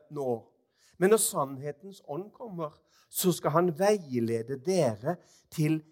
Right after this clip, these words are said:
hele sannheten.» Det, det, det er store ord, dette her. «For han skal ikke tale ut fra seg selv, men si det han hører, og gjøre kjent for dere det som skal komme.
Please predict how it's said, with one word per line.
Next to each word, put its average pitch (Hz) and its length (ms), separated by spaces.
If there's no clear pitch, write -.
hele 143 720
sannheten.» 101 800
Det, - 160
det, 107 160
det 120 80
er - 100
store 135 320
ord, 87 100
dette 104 240
her. - 120
«For 156 160
han 156 80
skal 165 240
ikke 160 160
tale 139 400
ut - 80
fra 120 160
seg 131 160
selv, 147 360
men 147 160
si - 400
det 123 160
han 117 200
hører, 135 440
og 139 100
gjøre 135 260
kjent 110 460
for 120 220
dere 117 240
det 113 160
som 113 120
skal - 220
komme. 127 360